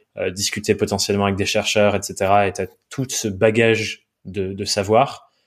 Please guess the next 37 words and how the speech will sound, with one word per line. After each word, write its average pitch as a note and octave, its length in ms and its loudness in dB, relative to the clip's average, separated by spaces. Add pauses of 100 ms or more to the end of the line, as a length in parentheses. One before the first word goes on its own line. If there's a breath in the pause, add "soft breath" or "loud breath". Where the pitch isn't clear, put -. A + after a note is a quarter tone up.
(340)
Comment B2 280 4
t'as A#2 140 4
fait C3 320 0
pour - 360 -6
packager A#2+ 460 2
ça A#2 440 0 (480)
dans G#2+ 240 2
des G#2+ 100 2
choses A#2 360 2
qui G2+ 160 -8
sont, G#2+ 340 0
euh, « F#2 360 -2 (560)
achetables », G#2 680 0
entre G#2 220 -4
guillemets, G#2 460 0
et G#2 60 -8
qui - 120 -4
répondent G#2 320 0
à G2 60 2
un F#2 160 -2
vrai G2 340 2
enjeu G2+ 540 0 (100)
côté G#2 480 0
client, A2+ 440 2
côté G#2+ 260 -2
entreprise ? A#2+ 720 -4 (640)
Et G2+ 60 -6
je - 60 -4
suis F#2 120 -4
curieux, A2 260 6
je A2 100 0
pense A2 200 2
que G#2 120 -2
c'est F#2+ 460 -2
une G2+ 120 -6
réflexion G#2 520 -2
que F2+ 400 -4